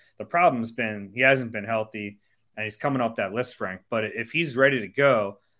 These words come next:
I'd plug him in at right guard. I think he has the ability to pretty much play any position on the line, so I, I wouldn't worry about him flipping sides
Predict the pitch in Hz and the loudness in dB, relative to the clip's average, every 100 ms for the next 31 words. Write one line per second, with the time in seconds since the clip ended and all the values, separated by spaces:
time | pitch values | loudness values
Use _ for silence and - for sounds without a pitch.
0 | - 113 117 117 143 123 123 123 117 107 | -6 -4 -4 -2 2 2 0 -4 -2 -4
1 | 95 110 107 110 110 107 104 - 131 123 | -2 -4 -2 0 0 0 -2 -2 -6 -4
2 | 120 110 104 107 98 107 107 107 101 98 | -2 -2 -2 -8 -8 -4 -4 -4 -8 -10
3 | 98 _ _ _ - 180 120 117 - 110 | -14 _ _ _ 2 2 2 -2 0 0
4 | 110 104 107 107 - 110 98 90 101 117 | -2 -6 -6 -6 -6 -8 -6 -6 -2 -2
5 | 117 117 113 104 107 131 139 113 107 117 | -2 -4 -8 -8 -4 0 0 0 -2 0
6 | 110 101 104 98 110 101 117 110 98 - | 0 0 0 -2 -4 -10 -10 -12 -12 -8
7 | 110 107 104 98 - | -4 0 -2 -4 -14